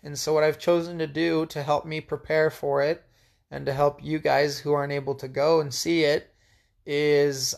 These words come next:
I have made, um, a recording of my speech that I'm gonna be giving over there. Um, so, yeah, this is what we're gonna, that, that's what this episode is gonna be, is my Fairfield speech and what my message is.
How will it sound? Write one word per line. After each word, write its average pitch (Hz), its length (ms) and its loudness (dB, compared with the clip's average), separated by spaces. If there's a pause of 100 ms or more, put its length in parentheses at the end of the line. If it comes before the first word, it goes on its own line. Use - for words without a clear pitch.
I 147 760 2
have 139 280 -2
made, 160 560 -4 (440)
um, 127 560 -6
a 135 60 -6
recording 156 520 2
of 135 180 -4
my 147 160 -4
speech - 680 -10 (420)
that 139 140 -2
I'm 143 140 -2
gonna 143 160 2
be 139 100 -4
giving 135 320 2
over 110 220 -6
there. 92 260 -6 (880)
Um, 123 320 -6
so, 123 640 0 (180)
yeah, 165 220 -6 (360)
this 147 200 -2
is 147 60 -4
what 147 100 4
we're 143 240 0
gonna, 135 460 -8 (240)
that, 131 240 -12
that's 139 180 -4
what 147 140 -2
this 147 180 0
episode 147 280 2
is 139 60 0
gonna 143 200 -4
be, 151 180 2
is 147 240 0 (380)
my 131 180 -6
Fairfield 151 500 4
speech - 520 -10
and 127 120 -8
what 139 140 -10
my 139 160 -4
message 127 400 -4
is. 110 320 -8